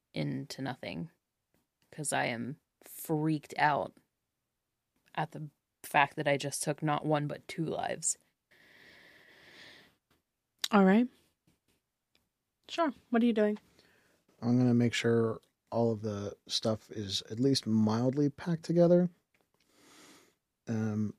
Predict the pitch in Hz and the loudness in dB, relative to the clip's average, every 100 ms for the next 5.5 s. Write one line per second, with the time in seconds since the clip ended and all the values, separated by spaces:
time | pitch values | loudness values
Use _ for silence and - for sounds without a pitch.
0 | - 160 - - - 190 247 - 113 127 | -2 -2 -2 2 6 6 4 -8 -16 -12
1 | 151 156 151 147 156 147 135 147 135 131 | -10 -10 -8 -10 -10 -8 -4 -2 -2 -4
2 | - - _ _ _ - 110 101 87 - | -10 -20 _ _ _ -6 -2 0 -2 -8
3 | _ _ - 117 110 127 135 151 135 117 | _ _ -8 -6 0 2 6 6 6 4
4 | - 113 98 101 - 104 98 98 104 95 | 2 0 0 -4 0 0 2 2 2 -2
5 | - 95 - 80 | -2 -4 -2 -4